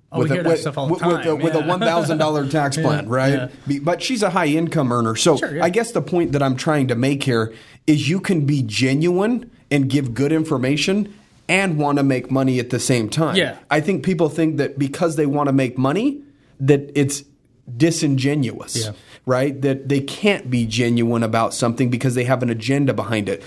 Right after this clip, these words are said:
Speaker 1: Yeah.
Speaker 2: Let's be real, guys. We want to get our Real Business Owners podcast to grow. We want the Instagram account to grow.
Speaker 1: We wanna be top, we wanna be
Speaker 2: We,
Speaker 1: top
Speaker 2: we
Speaker 1: podcast.
Speaker 2: want
Speaker 1: We
Speaker 2: to,
Speaker 1: wanna grow
Speaker 2: we
Speaker 1: as
Speaker 2: want to
Speaker 1: business
Speaker 2: grow
Speaker 1: owners. Yeah.
Speaker 2: because we know if we grow and we continue to give good information,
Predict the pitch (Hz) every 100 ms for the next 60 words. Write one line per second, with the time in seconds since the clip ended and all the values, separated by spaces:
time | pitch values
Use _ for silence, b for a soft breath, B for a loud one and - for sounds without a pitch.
0 | - 131 107 175 196 175 208 151 202 98
1 | - B - 135 156 117 160 185 135 170
2 | - - 180 170 156 156 B 120 151 -
3 | 139 160 135 160 143 156 160 151 156 147
4 | 151 147 151 160 156 151 - - 160 135
5 | 120 123 120 196 B B 135 156 180 160
6 | 185 - 143 143 156 139 139 151 156 143
7 | 143 - - 156 156 120 117 117 143 175
8 | 185 180 - 165 156 165 202 143 165 202
9 | 143 147 147 175 131 - 165 190 180 151
10 | 151 160 202 208 - 269 233 156 135 180
11 | - 143 185 226 220 190 214 139 151 180
12 | 165 147 139 175 127 139 175 160 139 143
13 | 131 - 165 165 127 135 123 135 143 139
14 | 127 120 135 196 214